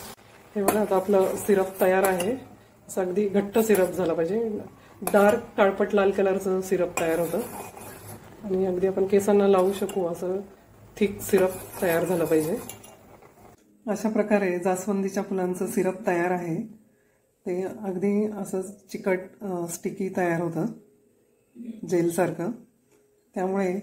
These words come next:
केसांमध्ये ते लगेच मुरतं. आपण स्क-, स्कॅल्पला म्हणजे खालच्या स्किनला जरी हे सिरप लावलं तरी तेलासारखं चिकटपणा राहत नाही. एक, अ, पंधरा वीस मिनिटात किंवा अर्ध्या तासातच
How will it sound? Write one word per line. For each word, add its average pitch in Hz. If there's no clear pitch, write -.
केसांमध्ये 202
ते 196
लगेच 196
मुरतं. 175
आपण 190
स्क-, -
स्कॅल्पला 196
म्हणजे 175
खालच्या 185
स्किनला 190
जरी 196
हे 180
सिरप 180
लावलं 180
तरी 196
तेलासारखं 202
चिकटपणा 196
राहत 185
नाही. 170
एक, 165
अ, 170
पंधरा 180
वीस 190
मिनिटात 185
किंवा 185
अर्ध्या 180
तासातच 190